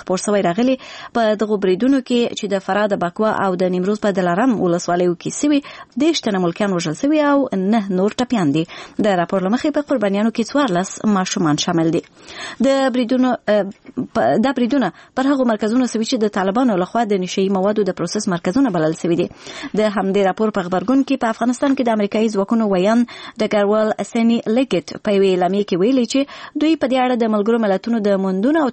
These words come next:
تحقیق د څرنګوالي په اړه ژوره اندېښنه لري. د نوموړي په خبره امریکایي ځواکونه په خپلو عملیاتو کې له پوره دقت څخه کار اخلي او څو ملکي وګړو ته زیان ونه رسیږي. د ملګرو ملتونو په راپور کې سپارښتنه شوې چې د نشه یي توکو غیر قانوني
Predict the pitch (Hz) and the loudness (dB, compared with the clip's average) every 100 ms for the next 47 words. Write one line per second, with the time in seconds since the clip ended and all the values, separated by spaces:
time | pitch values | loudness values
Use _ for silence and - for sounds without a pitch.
0 | - - 208 - 180 180 170 165 226 294 | -2 -2 -4 -2 -4 0 0 2 2 0
1 | 285 262 285 294 - - 196 190 165 170 | 0 2 0 -2 -10 -4 -2 0 2 2
2 | 190 - 240 247 - 214 165 170 - - | 0 0 0 0 0 -2 0 -2 -4 -12
3 | - - - 294 294 294 269 240 240 233 | -20 -10 -2 2 2 2 0 -2 -2 0
4 | 226 214 196 220 208 190 185 214 208 175 | 0 -2 -2 0 0 0 -2 -2 -2 -2
5 | 202 180 170 196 208 - 190 180 185 175 | 0 0 2 0 0 -2 -2 0 0 0
6 | 175 - 294 - 262 269 247 233 247 233 | -2 -4 -4 -4 -4 0 -2 0 0 0
7 | - - 247 247 - - 202 180 208 160 | -2 -4 -2 -2 -4 -4 -2 0 0 0
8 | - 202 262 262 190 170 175 202 226 151 | 0 0 0 -2 -2 -2 0 2 2 0
9 | - 170 170 - - - 190 190 190 202 | 0 -2 -4 -6 -20 -4 -2 0 0 0
10 | 190 190 220 196 180 233 226 208 - 180 | 0 0 -2 0 -2 -2 -2 -2 -2 -2
11 | 185 294 302 285 247 220 247 - - - | 0 0 2 2 0 0 -2 -4 -14 -4
12 | 294 285 294 285 277 277 285 269 262 226 | 0 2 2 2 0 2 0 0 0 0
13 | 220 269 302 285 240 226 226 | 0 -2 -2 -2 0 0 0